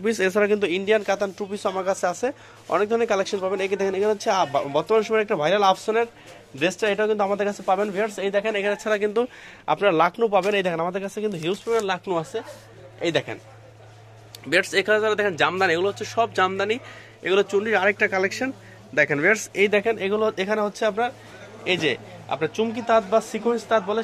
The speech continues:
সেগুলো আমার কাছে পেয়ে যাবেন আপনারা। এছাড়া দেখেন আমার গোডাউন, এক নম্বর গোডাউনে কিন্তু অনেক ধরনের collection আছে, এখানে একটু বাটিকের কালেকশনটা বেশি। এই দেখেন viewers, এগুলো হচ্ছে গোডাউনের শুরুতে ঢুকতেই কিন্তু আপনার বাটিকের huge পরিমাণ collection। এই দেখেন আপনারা সকল ধরনের বাটিকে আমার কাছে আপনারা পেয়ে যাবেন। এই দেখেন এখানে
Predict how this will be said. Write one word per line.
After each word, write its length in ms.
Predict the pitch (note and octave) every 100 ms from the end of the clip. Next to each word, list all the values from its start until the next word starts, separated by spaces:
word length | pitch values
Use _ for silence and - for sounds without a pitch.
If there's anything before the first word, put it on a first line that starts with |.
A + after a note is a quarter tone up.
| -
সেগুলো 240 | G3 A3 G#3
আমার 140 | G3+ G3
কাছে 160 | G3 G#3+
পেয়ে 140 | G#3+ G3
যাবেন 180 | G#3 G3+ F3+
আপনারা। 240 | G#3 A#3+ - - - - - -
এছাড়া 220 | F#3 A3+ G#3
দেখেন 180 | G#3+ G#3
আমার 120 | G3 G3
গোডাউন, 300 | F#3 G3+ A3+ A#3 - - F3+
এক 60 | F3+
নম্বর 160 | A3 A3
গোডাউনে 260 | G3+ G#3+ A3 A3+
কিন্তু 120 | G#3 F#3
অনেক 120 | G#3+
ধরনের 180 | G3+ G#3 G3+
collection 260 | G3 A3 G#3
আছে, 100 | A3+
এখানে 140 | G3+ G#3
একটু 100 | G3 C#3+
বাটিকের 260 | D3+ G#3+ G#3
কালেকশনটা 360 | F#3+ - F#3+ F3
বেশি। 200 | F#3 - B3 - - - - - -
এই 60 | G3+
দেখেন 160 | G3 E3
viewers, 200 | G#3+ G#3+ F#3
এগুলো 140 | G#3
হচ্ছে 140 | G#3+ A3 F#3
গোডাউনের 280 | G3 G#3 G3+
শুরুতে 220 | G3+ G#3 E3
ঢুকতেই 300 | D#3 - G#3+
কিন্তু 180 | G#3+ G#3 B3+ - - - - C#3+
আপনার 180 | G3 F3+
বাটিকের 300 | C#3 F3+ G#3+ E3
huge 140 | G3 F#3+
পরিমাণ 200 | A#3+ G#3+
collection। 260 | E3 C#3 C#3 C#3+
এই 40 | C3+
দেখেন 140 | B2 B2+
আপনারা 160 | E3+ F3 G3
সকল 180 | G3+ A#3+
ধরনের 200 | G#3+ G#3+ D3+
বাটিকে 240 | D#3+ G3 G3
আমার 120 | F#3+ F#3+
কাছে 140 | F#3+ G3
আপনারা 180 | G3 G#3 G#3
পেয়ে 140 | G3+
যাবেন। 200 | E3 A2 - - - - - -
এই 60 | F3+
দেখেন 160 | G3+ G#3
এখানে 160 | F#3+